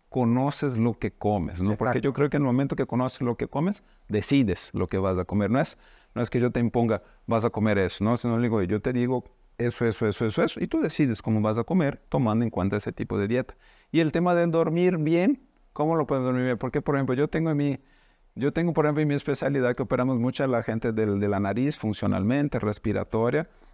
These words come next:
Speaker 1: y lo vemos, hacemos pruebas funcionales, la persona no respira bien por la nariz, y me dice,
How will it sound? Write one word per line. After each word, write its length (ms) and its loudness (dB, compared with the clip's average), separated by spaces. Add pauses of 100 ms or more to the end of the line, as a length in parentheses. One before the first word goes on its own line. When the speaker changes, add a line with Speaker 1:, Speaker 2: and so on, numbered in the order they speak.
Speaker 1:
y 100 -2
lo 140 0
vemos, 240 2
hacemos 280 0
pruebas 300 0
funcionales, 480 0
la 100 0
persona 340 -2
no 120 2
respira 460 0
bien 220 0
por 120 -4
la 80 2
nariz, 360 -2
y 60 -4
me 100 0
dice, 220 -4